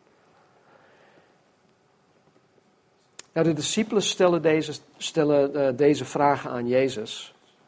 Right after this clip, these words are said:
En vervolgens vanaf vers vier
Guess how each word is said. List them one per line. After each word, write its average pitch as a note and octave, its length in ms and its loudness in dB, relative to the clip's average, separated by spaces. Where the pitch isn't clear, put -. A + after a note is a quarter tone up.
En D3 260 4
vervolgens D#3 760 2
vanaf D#3 300 0
vers - 280 -4
vier E3 400 -2